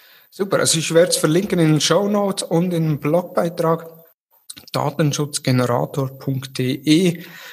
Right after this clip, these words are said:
Äh, jetzt kleine Anmerkung noch, auf datenschutzgenerator punkt de gibt's auch einen Blog, der, äh, die unterschiedlichen Themen rund um D S G V O, äh, B G H Urteile et cetera, äh,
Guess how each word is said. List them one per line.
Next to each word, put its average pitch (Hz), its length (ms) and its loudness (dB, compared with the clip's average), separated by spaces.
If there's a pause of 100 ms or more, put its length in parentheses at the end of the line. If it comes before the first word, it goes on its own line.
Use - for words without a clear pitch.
(160)
Äh, 131 600 0 (220)
jetzt 135 200 -8
kleine 135 440 -2
Anmerkung 156 640 4
noch, 147 260 0
auf 131 240 -6
datenschutzgenerator 135 1120 -4
punkt 143 280 0
de 135 220 2
gibt's 139 260 -6
auch 135 240 -2 (100)
einen 131 420 4
Blog, 139 440 4 (480)
der, 139 260 4 (160)
äh, 147 340 -2
die 147 120 -2
unterschiedlichen 143 680 0
Themen 135 360 4
rund 135 300 2
um 123 220 -2
D 131 160 -2
S 143 140 -2
G 143 140 -2
V 135 200 0
O, 131 280 6 (400)
äh, 120 180 -2
B 139 220 0
G 143 160 0
H 131 160 4
Urteile 135 580 -2
et 135 220 -6
cetera, 127 580 -6 (400)
äh, 127 100 -6